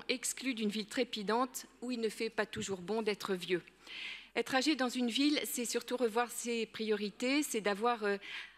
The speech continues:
à sa disposition de bons moyens de mobilité pour se déplacer. Je rappelle que le pass Navigo de,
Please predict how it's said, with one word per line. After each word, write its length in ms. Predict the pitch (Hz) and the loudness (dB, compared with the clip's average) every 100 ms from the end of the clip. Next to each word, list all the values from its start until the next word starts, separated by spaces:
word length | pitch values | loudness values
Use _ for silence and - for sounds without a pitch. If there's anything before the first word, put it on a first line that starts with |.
| - - | -6 -2
à 100 | 202 | 0
sa 160 | 240 | 2
disposition 680 | 220 247 - 247 233 208 269 | 2 0 0 0 0 2 2
de 140 | 226 | 2
bons 160 | 202 269 | 2 4
moyens 320 | 262 247 254 | 4 4 4
de 60 | 233 | 4
mobilité 500 | 208 220 214 240 269 | 2 -2 -2 0 0
pour 160 | 214 | 0
se 100 | - | 0
déplacer. 720 | 208 208 185 202 - 269 320 | 2 2 2 -2 0 2 4
Je 140 | 262 190 | 4 0
rappelle 400 | 185 180 240 208 | 0 2 2 2
que 100 | 208 | 2
le 120 | 180 | 2
pass 280 | 226 226 220 | 2 0 0
Navigo 440 | 208 196 202 240 | 0 0 0 0
de, 280 | 175 180 | 2 2